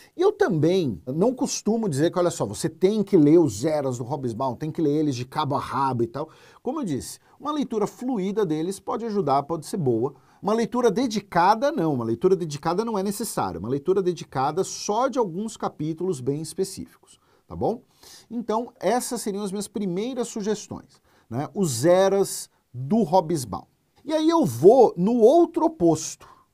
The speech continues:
né? Que eu já também costumo falar isso publicamente, já falei durante os cursos,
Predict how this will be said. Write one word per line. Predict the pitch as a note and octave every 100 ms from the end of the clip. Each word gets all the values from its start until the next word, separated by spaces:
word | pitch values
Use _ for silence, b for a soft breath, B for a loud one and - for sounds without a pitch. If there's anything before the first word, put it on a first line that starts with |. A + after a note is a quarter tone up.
| _
né? | G2 C#3+ A#3 - b b b _
Que | - A#3 A#3 A3+ -
eu | F3 F3+
já | D#3+ E3 F3 F3+ E3+
também | G#3 D3 F#3+
costumo | - C3+ F3 D#3
falar | - A#2
isso | A2 E3 - A2
publicamente, | C3 A#2 - G2 B2 F3+ C#3 A2
já |
falei | A#2 - G#2+ B2+ B2+ - _ -
durante | F#2 A#2+ A#2+ G#2+
os | -
cursos, | F#3 G#3+ - -